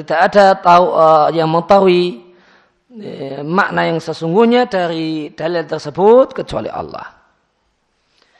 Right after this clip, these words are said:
Dan at-taqayyud kemudian terikat dengan syahwat dan beramal untuk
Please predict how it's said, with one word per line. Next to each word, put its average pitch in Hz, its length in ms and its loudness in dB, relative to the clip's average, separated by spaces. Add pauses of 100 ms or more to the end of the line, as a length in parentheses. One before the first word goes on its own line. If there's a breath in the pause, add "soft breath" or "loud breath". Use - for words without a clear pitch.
(640)
Dan 233 160 0
at-taqayyud 269 560 0
kemudian 247 320 0
terikat 226 400 0
dengan 202 240 2
syahwat 202 560 4
dan 202 240 4
beramal 214 960 2
untuk 208 240 -4